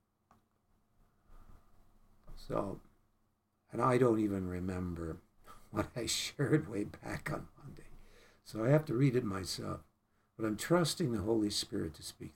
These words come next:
through me. Both of these chapters have miracles performed by God.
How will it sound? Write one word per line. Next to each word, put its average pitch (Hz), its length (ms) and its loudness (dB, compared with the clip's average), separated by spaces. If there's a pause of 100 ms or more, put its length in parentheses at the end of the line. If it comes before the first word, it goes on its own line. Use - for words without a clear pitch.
through 73 120 -18
me. - 40 -20 (1700)
Both 160 300 10
of 160 100 6
these 143 200 6
chapters 98 640 -2 (460)
have 117 180 0
miracles 123 600 4
performed 107 560 0
by 104 100 2
God. 101 420 0